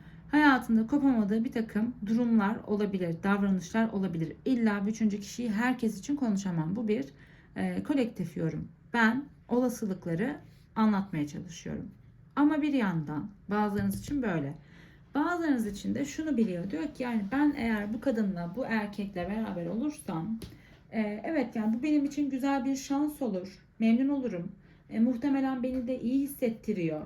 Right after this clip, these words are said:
Zaten onu iyi hissettirdiğinizde söyleyeyim." E,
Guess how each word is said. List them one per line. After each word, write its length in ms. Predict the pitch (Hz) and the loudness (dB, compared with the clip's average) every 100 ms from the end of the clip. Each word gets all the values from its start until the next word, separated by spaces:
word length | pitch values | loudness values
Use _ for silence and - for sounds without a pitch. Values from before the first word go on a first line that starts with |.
| 196 | -6
Zaten 280 | 196 196 202 | -4 -2 -2
onu 220 | 202 214 202 - | -2 -2 -4 -2
iyi 140 | 220 | 0
hissettirdiğinizde 840 | 220 220 214 202 208 202 208 196 202 | 0 -2 -6 -4 -6 -4 -6 -6 -6
söyleyeyim." 540 | 196 262 247 190 170 - - - - - - | -4 -2 0 -2 -4 -8 -16 -20 -20 -20 -10
E, 400 | 226 220 220 214 | -4 -2 -2 -4